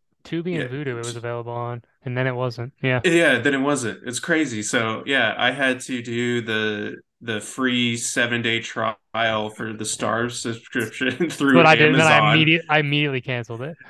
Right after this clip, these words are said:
Speaker 2: Yeah, yeah. Well, I'm waiting to figure out what we're gonna do for next week before
Speaker 1: That's
Speaker 2: I
Speaker 1: true.
Speaker 2: cancel it. So, uh,
Speaker 1: That's probably dumb of
Speaker 2: but,
Speaker 1: me.
Speaker 2: but, but yeah, if you wanna go that path, do it. Otherwise, maybe wait and hopefully have your, just have your fingers crossed that they do, like, a four K, 'cause it, it, it does,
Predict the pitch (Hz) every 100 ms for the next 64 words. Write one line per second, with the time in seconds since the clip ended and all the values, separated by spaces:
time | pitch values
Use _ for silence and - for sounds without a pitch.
0 | - - 127 110 120 123 143 151 151 156
1 | 165 143 143 147 139 131 127 120 110 123
2 | 120 117 117 117 107 107 107 - 113 104
3 | 104 107 - 113 131 104 - 117 110 -
4 | 110 107 107 - 123 110 107 107 - 110
5 | 110 107 101 101 131 - 120 110 - 120
6 | 113 120 147 131 156 147 143 147 135 127
7 | 104 110 120 156 156 165 156 123 143 -
8 | - 107 101 104 - 120 120 110 110 117
9 | 123 117 113 110 110 - 113 117 120 110
10 | 110 113 - 110 107 110 - 117 113 113
11 | 113 110 110 - 110 90 127 120 135 120
12 | 131 123 117 - 117 110 113 117 - 107
13 | 113 110 113 107 - 113 113 - 107 104
14 | 104 127 156 156 156 151 - 143 143 127